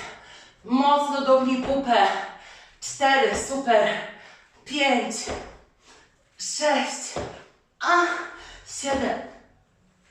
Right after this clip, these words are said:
Osiem. Dziewięć.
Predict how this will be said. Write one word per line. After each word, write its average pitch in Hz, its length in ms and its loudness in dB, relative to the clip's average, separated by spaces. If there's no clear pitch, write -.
Osiem. 247 480 0
Dziewięć. 247 640 -2